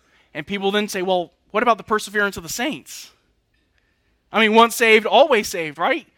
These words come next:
If you use the perseverance of the saints as a justification for sin, you're on the first step to apostasy.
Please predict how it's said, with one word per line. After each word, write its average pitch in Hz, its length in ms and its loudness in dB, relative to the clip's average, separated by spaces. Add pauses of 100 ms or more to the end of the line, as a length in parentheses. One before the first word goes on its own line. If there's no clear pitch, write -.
(680)
If 180 160 -6
you 226 160 -6
use 240 340 -6
the 208 80 -12
perseverance 208 600 -6
of 185 60 -20
the 160 60 -16
saints 190 420 -10
as 156 140 -16
a 147 60 -20
justification 180 840 -10
for 156 140 -20
sin, 190 440 -12 (760)
you're 190 320 -4
on 214 140 0
the 170 80 -6
first 202 360 -10
step - 380 -10
to 170 120 -12
apostasy. 143 800 -14